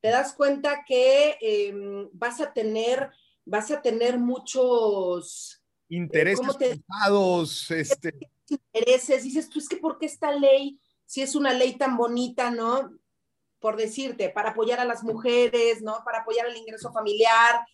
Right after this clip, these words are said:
Speaker 1: o para, para lo que quieras". Puede ser o ley o puede ser una política pública. ¿Por qué no le están dando el impulso? Y después te das cuenta que hay una serie de intereses,
Speaker 2: Ah. <laughs>
Speaker 1: de intereses incrustados que ya llevan tantos años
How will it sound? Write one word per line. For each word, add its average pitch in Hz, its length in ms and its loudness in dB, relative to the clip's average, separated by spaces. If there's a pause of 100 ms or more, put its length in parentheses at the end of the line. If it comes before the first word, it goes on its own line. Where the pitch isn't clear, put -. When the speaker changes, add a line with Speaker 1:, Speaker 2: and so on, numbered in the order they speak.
(200)
Speaker 1:
o 233 240 4
para, 214 640 0 (260)
para 262 200 0
lo 254 160 -2
que 262 120 -8
quieras". 233 420 -4 (380)
Puede 330 200 0
ser 285 180 0
o 254 60 2
ley 247 480 2 (260)
o 214 180 -10
puede 247 280 -4
ser 240 320 -6
una 254 180 -8
política 226 520 -6
pública. 208 520 -6
¿Por 202 160 -4
qué 254 120 -4
no 285 100 2
le 285 80 2
están 262 300 -4
dando 262 260 -2
el 247 100 0
impulso? 220 420 -2
Y 185 40 0
después 233 280 -6
te 269 80 -2
das - 180 -8
cuenta 240 300 -2
que 240 80 -2
hay 240 80 0
una 240 120 -2
serie 240 400 -4
de 240 80 2
intereses, 208 1120 2 (280)
Speaker 2:
Ah. 165 100 -8
<laughs> - 40 -20
Speaker 1:
de 233 80 6
intereses 247 640 2
incrustados 226 1120 -2
que 220 120 -6
ya 240 100 -4
llevan 294 360 -6
tantos 269 640 -4
años 202 720 0